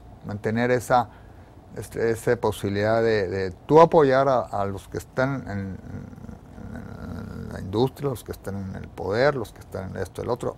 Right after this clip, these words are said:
a todos igual, y apoyarlos para que sean mejores, pero no te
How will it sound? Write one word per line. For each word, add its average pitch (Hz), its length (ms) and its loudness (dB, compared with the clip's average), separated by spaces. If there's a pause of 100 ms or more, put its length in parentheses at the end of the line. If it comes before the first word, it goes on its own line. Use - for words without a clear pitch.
(120)
a 98 120 -2
todos 123 520 0
igual, 120 440 2 (1900)
y 131 260 0 (120)
apoyarlos 113 580 2
para 101 200 0
que 95 100 -14
sean 113 260 -2
mejores, 143 580 2 (500)
pero 113 200 2
no 120 240 4
te 131 320 0